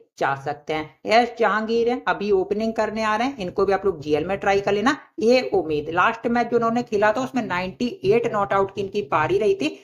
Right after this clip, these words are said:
तो इनको भी दोस्तों आप लोग जीएल में जरूर ट्राई करना। सिलेक्शन कम है, पर लास्ट में जब इन्होंने हेड टू हेड मैच खेला था उसमें काफी अच्छा किया था, तो इनको आप लोग जीएल में ट्राई कर सकते हो।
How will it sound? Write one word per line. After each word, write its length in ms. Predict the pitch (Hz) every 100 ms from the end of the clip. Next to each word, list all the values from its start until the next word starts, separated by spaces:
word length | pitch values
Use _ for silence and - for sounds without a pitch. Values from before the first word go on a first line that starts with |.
| -
तो 120 | 233
इनको 360 | 190 196 196 254
भी 100 | 262
दोस्तों 300 | 233 233 233
आप 120 | 226
लोग 160 | 233 -
जीएल 240 | 185 190 202
में 160 | 233
जरूर 300 | - 170 175
ट्राई 200 | 190 208
करना। 220 | 202 220 262
सिलेक्शन 600 | 254 185 180 190 226 220 214
कम 140 | 208
है, 100 | 302 - _
पर 100 | 214
लास्ट 440 | 202 185 202 214 240
में 140 | 233
जब 120 | 226 220
इन्होंने 280 | 220 226
हेड 220 | 220 185 -
टू 100 | 208
हेड 120 | 202
मैच 220 | 202 202
खेला 240 | - 190 196
था 80 |
उसमें 260 | 247 240 220
काफी 400 | - 160 160 185
अच्छा 260 | 170 160 170
किया 240 | 156 160 156
था, 100 | 175
तो 100 | 180
इनको 200 | 180 190
आप 140 | 190
लोग 140 | 185
जीएल 260 | 156 170 165
में 120 | 226 320 _ _ -
ट्राई 220 | 165 143
कर 160 | 147 -
सकते 360 | 156 151 -
हो। 240 | 165 160